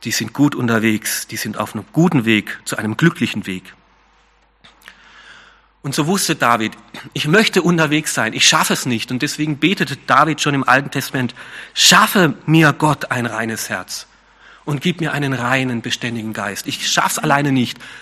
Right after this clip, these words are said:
Er bemühte sich aber darum. Und es ist ein gutes Gebet, wenn wir das so sprechen. Weil was passiert dann?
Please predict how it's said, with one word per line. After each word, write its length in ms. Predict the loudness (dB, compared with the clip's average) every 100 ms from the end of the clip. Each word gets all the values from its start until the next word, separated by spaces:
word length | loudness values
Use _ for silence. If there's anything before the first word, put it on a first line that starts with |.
| -20 -20 -20 -20 _
Er 80 | -4
bemühte 460 | 0 4 4 4 0
sich 200 | -2 -6
aber 200 | -4 -4
darum. 420 | -4 -4 -2 -2
Und 160 | -2 -4
es 80 |
ist 140 | -2 0
ein 100 | 0
gutes 380 | 2 2 2 -2
Gebet, 400 | -2 0 -2 -2
wenn 100 | -4
wir 80 |
das 160 | -4 -4
so 140 | -2
sprechen. 480 | -4 -4 -6 -8 -12 -20 -20 -20 -10
Weil 160 | -6 -4
was 120 | -4
passiert 480 | -4 -2 0 -2 -2
dann? 220 | -4 -4